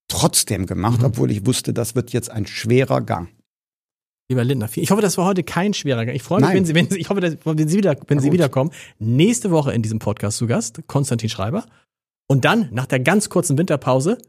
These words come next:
Speaker 2: der Vizekanzler, Robert Habeck. Äh, und dann hoffen wir, dass er mal auch der Kanzler nochmal kommt, solange er noch Kanzler ist.
Speaker 1: Dann aber mal schnell.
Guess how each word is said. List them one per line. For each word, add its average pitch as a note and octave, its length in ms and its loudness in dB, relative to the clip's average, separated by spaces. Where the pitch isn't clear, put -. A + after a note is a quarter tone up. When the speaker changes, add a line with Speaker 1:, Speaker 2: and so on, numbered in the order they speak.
Speaker 2:
der - 120 -6
Vizekanzler, - 460 -6
Robert A#2 340 -2
Habeck. B2+ 400 -4
Äh, B2+ 240 2
und C#3+ 140 0
dann B2+ 140 2
hoffen A3 140 4
wir, G#3+ 60 8
dass E3 140 2
er D#3 140 2
mal F3+ 100 2
auch D#3+ 60 -4
der D#3+ 120 -4
Kanzler A#2 360 -2
nochmal F#2 240 -10
kommt, G2+ 200 -10
solange G#2+ 200 -4
er G#2 60 -4
noch A2+ 140 -4
Kanzler G#2+ 520 -6
ist. - 320 -4
Speaker 1:
Dann A2 240 0
aber D3+ 160 0
mal C#3 120 2
schnell. F#2+ 300 -8